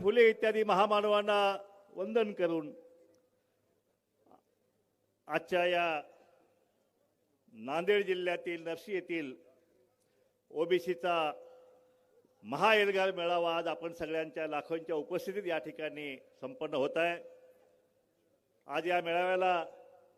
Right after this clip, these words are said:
संपूर्ण महाराष्ट्राचं लक्ष या मेळाव्याकडे लागलेलं आहे की असा माणूस, एक व्यक्ती आपण या व्यासपीठावर बोलवली आहे,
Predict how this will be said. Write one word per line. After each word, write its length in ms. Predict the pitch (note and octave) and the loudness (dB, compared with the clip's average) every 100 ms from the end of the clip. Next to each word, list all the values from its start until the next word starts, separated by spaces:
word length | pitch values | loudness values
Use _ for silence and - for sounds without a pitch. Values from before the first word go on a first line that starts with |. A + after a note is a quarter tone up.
| _ _ _ _ _ _ _ _ _ F3 | _ _ _ _ _ _ _ _ _ -10
संपूर्ण 440 | F3+ F3+ G3 F#3+ F3 | -10 -6 -4 -2 -2
महाराष्ट्राचं 720 | D#3+ E3+ - - F#3 - F#3 | 0 0 -2 -4 -6 -4 -4
लक्ष 280 | F3 F#3 G#3 E3+ - - - _ _ _ _ _ _ _ - | -4 -4 -4 -4 -8 -20 -20 _ _ _ _ _ _ _ -8
या 140 | F3 | -4
मेळाव्याकडे 600 | F3+ D#3+ F#3 F#3+ F#3+ F#3 G3 | 0 4 6 6 6 4 4
लागलेलं 380 | F#3 F#3+ G3+ | 4 2 2
आहे 140 | G3+ G3+ - - _ _ _ _ _ _ _ _ _ _ _ _ _ _ _ _ _ _ _ _ _ _ _ _ _ - | 2 0 -8 -20 _ _ _ _ _ _ _ _ _ _ _ _ _ _ _ _ _ _ _ _ _ _ _ _ _ -4
की 100 | G#3 | 0
असा 320 | F3+ G#3 G3+ | 2 4 4
माणूस, 420 | G3+ F#3 G3+ G#3 - - - _ _ _ _ _ _ _ _ _ _ _ - | 4 2 4 2 0 -16 -20 _ _ _ _ _ _ _ _ _ _ _ -2
एक 180 | G3 F#3+ | 0 0
व्यक्ती 300 | F#3 F#3+ A3+ | -2 0 2
आपण 280 | G#3+ G#3+ | 2 0
या 160 | G#3 G#3+ | 2 4
व्यासपीठावर 560 | G#3 G#3+ G#3+ A3 A3 A3 | 4 2 0 -2 -2 0
बोलवली 360 | G#3+ A3+ A#3 | 0 0 0
आहे, 140 | A3+ | -2